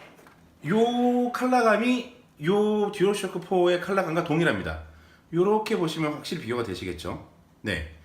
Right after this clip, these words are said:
그래서 아, 하이그로시가 반짝거리는 이쁜 맛은 있지만 색감을 오히려 살짝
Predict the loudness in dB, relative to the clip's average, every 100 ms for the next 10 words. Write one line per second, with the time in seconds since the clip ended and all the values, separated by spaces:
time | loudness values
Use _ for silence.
0 | -20 -20 -20 -16 -16 -16 -20 -20 -20 -12
1 | -6 -6 -4 -2 -2 -2 -2 -2 -4 -2
2 | 2 2 2 -4 -4 -2 -2 0 -2 -2
3 | -4 -4 0 0 -2 -4 -6 -4 -2 0
4 | -2 -6 -4 -2 0 0 -2 -2 -4 -8
5 | -10 -4 -4